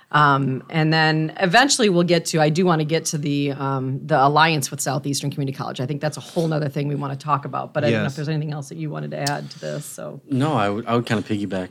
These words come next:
Speaker 3: just on the, the athletic side that when, when individuals think about, think about education, they think about what's taking place in the classroom in terms of learning.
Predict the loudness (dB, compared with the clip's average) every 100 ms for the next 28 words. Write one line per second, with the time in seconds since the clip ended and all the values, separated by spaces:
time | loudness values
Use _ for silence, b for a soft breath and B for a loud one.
0 | -6 -4 -4 -4 -2 0 0 -2 -6 -2
1 | 0 0 2 2 2 0 -2 -2 -2 -6
2 | -12 -6 -2 -2 -4 -10 b b b b
3 | -2 0 0 -4 -4 -2 0 -2 -4 -12
4 | _ _ _ 0 4 4 4 2 0 0
5 | -4 -2 -4 -4 -2 0 2 0 0 -4
6 | -6 -2 0 0 -4 -10 -6 -4 -4 -2
7 | -2 -2 -4 -6 -8 -6 -4 -4 -6 -8
8 | _ _ _ _ 2 4 4 2 0 0
9 | -4 -12 -14 -16 -10 -10 -8 -10 -8 -8
10 | -8 -14